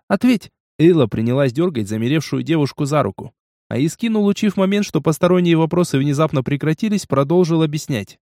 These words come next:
«Но расхождение в системных таймерах — это ещё не все возникшие проблемы. Для наших носителей нанитов мы невольно стали своеобразным божественным маяком. Во исполнение кодекса техноборгов по заложенному технологическому процессу в ассимилированные тела,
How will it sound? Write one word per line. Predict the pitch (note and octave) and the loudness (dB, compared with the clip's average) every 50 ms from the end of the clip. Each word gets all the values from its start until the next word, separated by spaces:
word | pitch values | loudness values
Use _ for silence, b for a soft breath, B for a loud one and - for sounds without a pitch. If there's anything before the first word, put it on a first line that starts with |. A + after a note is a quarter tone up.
| _ - | _ -4
«Но | F3 F#3 G3 G3 G3 | -2 0 0 2 2
расхождение | G3+ G3 - - F#3 F3+ D#3+ D3+ F#3 G3 G3+ G3 G3 G3 G3 | 0 0 2 2 2 2 2 2 0 0 2 2 2 2 0
в | - | 2
системных | - F#3+ F3 - G3+ G3 F#3+ F#3+ F#3+ F#3+ - | 0 -2 0 2 2 2 2 2 0 0 0
таймерах — | - G#3 G#3 G#3 G3+ G3+ G3 G3 G3+ - | 0 0 2 2 2 2 2 2 2 2
это | F3 F3 E3 - F3 | 2 0 2 2 4
ещё | F3+ F#3 F3 - F#3+ | 4 4 4 2 2
не | F#3+ F#3+ G3 F#3+ | 2 4 2 0
все | - - A3 A3 | 0 2 2 4
возникшие | G3+ E3+ C#3+ C3+ E3 E3 D3+ - E3 D#3 D3+ | 4 4 2 2 0 0 0 0 0 0 2
проблемы. | - E3 E3 D3+ D#3+ E3 E3 E3 D#3+ E3 E3 _ _ _ _ _ - | 2 0 0 0 2 0 0 0 0 -2 -2 _ _ _ _ _ -6
Для | A#2+ A#2+ C#3 D#3+ | -2 0 0 2
наших | E3+ E3+ E3+ - F3+ E3 - | 2 2 0 0 -2 -2 0
носителей | E3+ E3+ E3 - F#3+ E3+ - F3+ F3 F3 | 0 -2 0 0 -2 -2 0 0 2 2
нанитов | E3+ E3+ F3 F#3 G3+ G#3 - F3 D3+ - - | 2 2 0 0 0 0 0 -2 -2 0 -2
мы | E3 F3+ | -2 -2
невольно | F3 E3+ F3 F#3 G3+ G3+ F#3+ F3 E3 | 0 0 2 2 2 2 2 0 0
стали | - - F3+ F3 F3 F3 | 0 0 0 2 2 2
своеобразным | E3 - E3+ E3+ E3+ E3 E3+ E3 F#3 F#3+ G3 D#3+ D3+ D3+ D3 | 0 2 2 4 4 4 2 2 2 2 2 2 0 -2 0
божественным | D3 D#3+ D#3 F#3 F#3+ F3+ - F#3+ F3+ F#3 F3+ | 0 0 2 2 0 2 2 0 2 2 2
маяком. | F3+ F#3 F#3 F#3 E3+ - F3+ F3 F3 E3 - _ _ _ _ - | 2 2 0 0 0 0 0 0 0 -2 -8 _ _ _ _ -4
Во | A2+ A#2+ D3 D#3+ | 0 2 4 2
исполнение | E3 - - D#3+ E3 F3 F#3 G3 G3 F#3+ F#3 F3+ D#3+ | 2 2 2 0 2 2 2 2 2 2 2 0 2
кодекса | - F#3 F#3 F3 F3+ E3 - F3+ F3 | 2 2 2 2 2 0 0 -2 0
техноборгов | - F3 E3+ - F3 E3+ D#3+ F#3 G3+ G3+ F#3 F#3+ G3 - - | 0 -2 -2 0 -2 0 2 2 2 2 2 0 -2 0 0
по | F#3+ E3+ | -2 0
заложенному | D3+ E3+ E3+ F#3 F#3 E3+ F3 F3+ F3 E3+ E3+ F3 | 2 2 4 4 4 4 2 2 2 2 2 0
технологическому | E3 - E3+ C#3+ C#3 D#3+ E3+ E3+ E3+ D#3+ F#3 F3 - F3 E3 - - F3 F3 F3 | 0 0 -2 -2 0 2 2 2 2 0 -2 -4 -2 -4 -4 -2 -2 0 0 0
процессу | D#3+ - F3 E3+ - - G#3 G3+ - - D3 | 2 2 0 0 2 0 0 0 2 0 2
в | C#3+ | 2
ассимилированные | D3+ D3+ - E3 E3+ E3+ F3 F3+ F#3 F3+ F3 E3+ F3 E3+ E3 E3+ E3+ E3 | 2 0 0 -2 0 0 2 2 2 2 4 4 2 2 2 2 0 0
тела, | - F#3 F3+ G3 G#3 A3+ G#3+ | 0 0 2 2 2 2 0